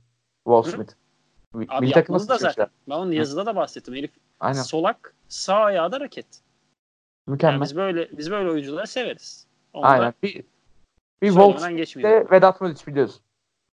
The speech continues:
Speaker 2: Oraları siz Muz Orta'da konuşun kardeşim.
Speaker 1: <laughs> Valla Vedat Muriç'i hayıflayıp hayıflayıp duruyorum.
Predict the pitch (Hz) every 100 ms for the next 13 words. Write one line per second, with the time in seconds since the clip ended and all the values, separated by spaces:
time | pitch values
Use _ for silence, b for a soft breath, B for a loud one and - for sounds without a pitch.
0 | _ _ _ - 233 185 196 208 208 185
1 | 202 190 156 185 190 185 170 147 165 139
2 | - - 151 156 147 139 - 185 196 202
3 | 170 _ _ _ _ 123 143 139 143 165
4 | 170 175 180 165 160 160 180 170 160 160
5 | 156 165 165 151